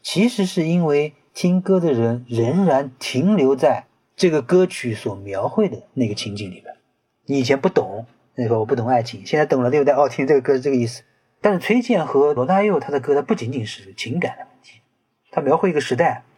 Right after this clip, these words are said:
他传达一个时代。所以在这个意义上，所谓的怀旧，也有可能恰好是人已非，而物，就是物是人非，对吧？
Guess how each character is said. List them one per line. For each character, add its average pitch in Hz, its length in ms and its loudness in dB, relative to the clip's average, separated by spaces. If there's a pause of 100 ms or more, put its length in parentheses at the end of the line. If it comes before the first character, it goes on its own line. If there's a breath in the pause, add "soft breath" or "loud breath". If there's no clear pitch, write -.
(380)
他 139 60 -4
传 147 220 0
达 180 120 2
一 175 60 -2
个 156 80 -2
时 127 140 -6
代。 - 220 -4 (720)
所 - 140 0
以 147 40 2
在 175 140 2
这 170 120 -4
个 175 80 0
意 170 140 -2
义 156 60 -6
上， 139 320 0 (300)
所 120 180 0
谓 131 100 4
的 147 140 2
怀 123 180 2
旧， 123 300 -2 (320)
也 135 120 2
有 175 120 4
可 175 180 -2
能 117 100 -2
恰 190 220 4
好 156 160 4
是 139 220 -4
人 147 480 2
已 131 160 -4
非， 127 400 2
而 123 180 0 (140)
物， 202 200 0 (460)
就 220 100 2
是 180 60 4
物 180 140 -2
是 131 100 -6
人 117 160 0
非， 113 160 -8
对 127 160 -6
吧？ 123 260 0